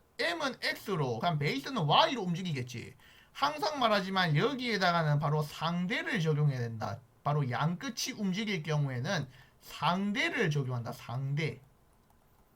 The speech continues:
상대 적용, 상대 변이가 있을 것이고, 상대 적용, 상대 속도가 있겠지. 그치?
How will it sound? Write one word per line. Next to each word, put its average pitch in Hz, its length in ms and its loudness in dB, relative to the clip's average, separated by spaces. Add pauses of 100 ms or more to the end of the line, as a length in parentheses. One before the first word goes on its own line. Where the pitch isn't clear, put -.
(2000)
상대 240 560 -2
적용, 240 640 2
상대 214 800 -2
변이가 233 560 0
있을 147 240 -2
것이고, 120 760 -8 (1600)
상대 202 500 -2
적용, 247 680 0
상대 196 680 -2
속도가 277 680 2
있겠지. 147 460 -6
그치? 156 340 -6